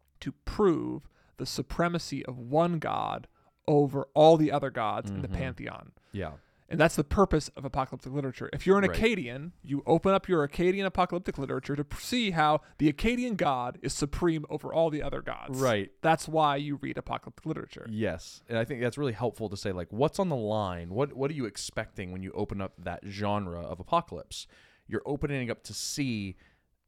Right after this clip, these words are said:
Speaker 2: which god in the pantheon of gods is the strongest. So it's like we, we, we don't probably consciously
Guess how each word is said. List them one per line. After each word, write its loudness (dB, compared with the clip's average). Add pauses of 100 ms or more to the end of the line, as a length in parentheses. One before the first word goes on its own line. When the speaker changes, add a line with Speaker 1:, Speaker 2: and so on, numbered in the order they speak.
Speaker 2:
which -4 (120)
god 2
in -8
the -10
pantheon -2
of -10
gods -8
is -10
the -10
strongest. -4
So -2
it's -4
like -2
we, -6
we, -6
we -4 (240)
don't 0
probably -2
consciously -6